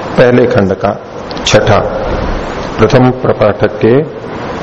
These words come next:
पहले खंड का छ-, छठा प्रवाक था, जिसमें अंत में कामम शब्द आया था और भाष्य में कामान लिखा हुआ था।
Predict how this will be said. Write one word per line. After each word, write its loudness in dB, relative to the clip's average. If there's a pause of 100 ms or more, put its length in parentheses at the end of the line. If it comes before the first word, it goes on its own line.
(120)
पहले 4
खंड 2
का 2
छ-, 0
छठा 2 (920)
प्रवाक 4
था, 4
जिसमें 0
अंत -2
में 2
कामम 0
शब्द -4
आया -2
था -2 (1120)
और 4 (120)
भाष्य 0
में 2
कामान -2
लिखा -4
हुआ 0
था। -10